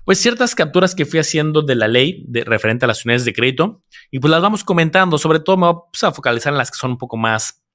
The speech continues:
detalladas para lo que busca, buscamos aquí los campeones. Primero, pues, te dicen que esto no tiene que ver con el gobierno, que si bien sí, sí hay unas ciertas autorizaciones, pero no,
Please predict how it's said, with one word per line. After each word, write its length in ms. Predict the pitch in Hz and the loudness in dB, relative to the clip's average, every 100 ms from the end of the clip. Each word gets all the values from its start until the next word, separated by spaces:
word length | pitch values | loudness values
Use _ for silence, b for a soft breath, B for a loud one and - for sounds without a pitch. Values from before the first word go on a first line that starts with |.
| _ _ _ _ - | _ _ _ _ -6
detalladas 640 | 110 113 95 107 123 135 | -2 -2 -2 -2 -2 -2
para 160 | 101 92 | -4 -4
lo 220 | 98 98 | -6 -4
que 200 | 101 95 - B B _ | -4 -4 -8 B B _
busca, 380 | 120 - 120 117 | -4 0 -2 -2
buscamos 400 | 117 - 120 107 | -6 -2 -2 -2
aquí 140 | 101 | -2
los 160 | 120 107 | -2 0
campeones. 640 | 95 95 117 139 160 - B B B B B B _ | -4 0 2 2 0 -8 B B B B B B _
Primero, 320 | 151 226 240 | 2 4 2
pues, 120 | 165 | 0
te 60 | - | 0
dicen 240 | 139 143 | 0 0
que 100 | 113 | -2
esto 240 | 110 - 110 | -4 -4 -4
no 140 | 107 | -2
tiene 160 | 113 107 | -2 -2
que 80 | 107 | -2
ver 100 | 110 | 0
con 120 | 104 | -2
el 80 | 98 | 0
gobierno, 440 | 113 185 185 180 | 2 2 2 -2
que 220 | 107 90 | -4 -6
si 220 | - - 104 | -8 -8 -2
bien 280 | 110 117 | 0 0
sí, 400 | 117 - 117 107 | -4 -4 -2 -2
sí 300 | 104 - - | -4 -8 -2
hay 60 | 113 | 0
unas 260 | 120 110 - | 0 -2 -2
ciertas 300 | 117 117 107 | -4 -2 -4
autorizaciones, 580 | 95 113 107 104 147 | -2 -2 0 0 -2
pero 180 | - - | -2 -4
no, 420 | 101 107 107 104 | -2 0 0 -2